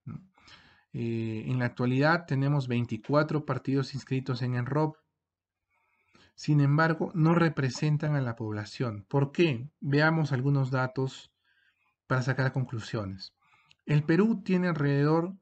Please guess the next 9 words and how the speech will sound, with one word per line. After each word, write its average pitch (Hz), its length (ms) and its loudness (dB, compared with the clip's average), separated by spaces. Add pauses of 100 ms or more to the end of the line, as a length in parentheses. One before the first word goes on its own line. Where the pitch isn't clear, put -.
de 135 180 -2
treinta 127 360 -4
y 127 60 0
dos 147 220 0
millones 151 720 0 (360)
seiscientos 127 720 -2
mil 151 420 2 (120)
habitantes 110 840 -2
aproximadamente. 101 1080 -6